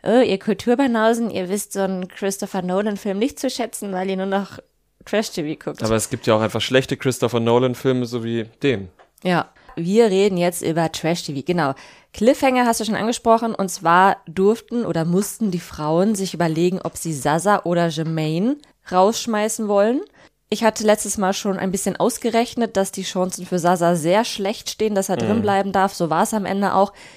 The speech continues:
Speaker 1: Ich hatte gedacht, vielleicht steht Vanessa auch noch so ein bisschen auf der Kippe und Laura. Es war am Ende nur Laura, die sich für Zaza entschieden hat.
Speaker 2: Genau, fünf zu eins.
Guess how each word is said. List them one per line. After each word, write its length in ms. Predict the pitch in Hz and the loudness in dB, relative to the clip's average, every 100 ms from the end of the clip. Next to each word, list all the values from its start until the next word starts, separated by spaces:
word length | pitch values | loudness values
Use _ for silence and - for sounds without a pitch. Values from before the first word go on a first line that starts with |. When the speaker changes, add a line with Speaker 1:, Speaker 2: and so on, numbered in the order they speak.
| - | -10
Speaker 1:
Ich 120 | - 214 | 0 2
hatte 200 | 202 202 | 2 2
gedacht, 260 | 196 202 | 0 -2
vielleicht 520 | - 185 180 202 - - _ _ _ - | 0 2 4 2 -2 -16 _ _ _ -6
steht 240 | 208 - | -4 0
Vanessa 480 | 185 202 277 294 254 | 2 2 2 4 4
auch 80 | 262 | 2
noch 140 | 247 | 0
so 100 | 240 | -2
ein 80 | 226 | -2
bisschen 240 | 233 220 | -2 -2
auf 100 | 202 | -4
der 120 | 214 | -4
Kippe 360 | - 240 226 233 | -4 -6 -2 -2
und 280 | 196 202 180 | -2 -2 0
Laura. 580 | 175 233 285 294 302 330 - - | 2 2 2 2 0 0 -8 -12
Es 140 | 190 202 | 0 4
war 80 | |
am 100 | 202 | 4
Ende 220 | 190 202 190 | 4 2 2
nur 260 | 190 190 | 2 4
Laura, 340 | 170 151 151 147 | 4 2 -2 -4
die 120 | 151 | -4
sich 160 | 151 | -6
für 100 | - | -4
Zaza 260 | 147 147 151 | -2 -2 -2
entschieden 480 | - 151 147 135 147 | -6 -8 -10 -10 -10
hat. 180 | 135 - _ - _ _ _ _ | -12 -16 _ -20 _ _ _ _
Speaker 2:
Genau, 380 | - 147 113 98 | 2 4 4 0
fünf 360 | - 139 127 - | 0 0 0 -4
zu 280 | - 120 - | -4 -4 0
eins. 580 | 143 170 180 - - | 2 2 0 -6 -6